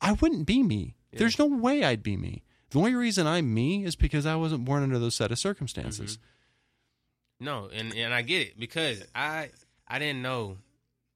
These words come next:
Speaker 2: that my mother was depressed. And I, in my high school year, my mother
Speaker 1: Mm-hmm.
Speaker 2: was depressed.
Speaker 1: Mm-hmm.
Speaker 2: I didn't know what depression was until I got, now I know, I know what depression is.
Speaker 1: Mm-hmm.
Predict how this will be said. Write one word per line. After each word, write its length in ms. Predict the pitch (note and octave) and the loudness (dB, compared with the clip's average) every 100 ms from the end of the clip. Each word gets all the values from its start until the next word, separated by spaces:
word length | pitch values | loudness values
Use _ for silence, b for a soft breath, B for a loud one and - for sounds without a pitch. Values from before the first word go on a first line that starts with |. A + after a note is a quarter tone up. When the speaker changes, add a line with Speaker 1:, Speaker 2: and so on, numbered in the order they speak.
| _ _ _ _ G#2 | _ _ _ _ -12
Speaker 2:
that 120 | G#2 | -10
my 160 | G#2+ | -8
mother 380 | G#2 A2 A2 G#2 | -8 -8 -10 -10
was 160 | G2 F#2+ | -12 -16
depressed. 580 | - _ - G#2+ G2 - - | -20 _ -14 -12 -14 -20 -20
And 100 | G2+ G2 - | -20 -20 -14
I, 40 | A#2 | -8
in 60 | |
my 160 | C3 D3+ | -4 -2
high 180 | D#3 D3 | -2 -4
school 240 | - C3+ | -6 -8
year, 160 | B2 A2+ | -4 2
my 100 | A#2+ | 4
mother 200 | G#2+ C3 | 4 2
Speaker 1:
Mm-hmm. 80 | D#3+ | 0
Speaker 2:
was 100 | - | -6
depressed. 560 | - - A2 G#2 - | -18 -12 -12 -12 -6
Speaker 1:
Mm-hmm. 280 | A2+ G#2 C#3+ D3 | 0 0 0 -4
Speaker 2:
I 40 | G#2+ | -10
didn't 260 | A#2+ A2 | -10 -8
know 160 | A#2 A#2+ | -8 -8
what 160 | A2 G2 | -10 -14
depression 600 | G#2 - A#2+ - G#2 G2+ | -20 -12 -12 -10 -14 -12
was 540 | G#2+ G2+ G2 G2 - _ _ _ _ _ _ _ _ - | -10 -10 -12 -16 -20 _ _ _ _ _ _ _ _ -8
until 380 | A2 G#2+ B2 A2 | -8 -6 -6 -6
I 120 | G#2+ | -6
got, 180 | G2+ - _ G#2+ | -8 -10 _ -12
now 360 | A#2 G#2+ F2+ F#2+ | -6 -6 -8 -10
I 80 | A2 | -8
know, 140 | A#2 | -4
I 220 | G#2+ G#2+ | -4 -4
know 240 | A2 A2+ A2 | -4 -8 -8
what 220 | G#2 G2+ | -10 -12
depression 540 | G2 - G#2+ G2 G2 B2 | -16 -12 -12 -10 -12 -10
is. 180 | A2+ | -6
Speaker 1:
Mm-hmm. 300 | A#2 A2 A2 | 2 4 4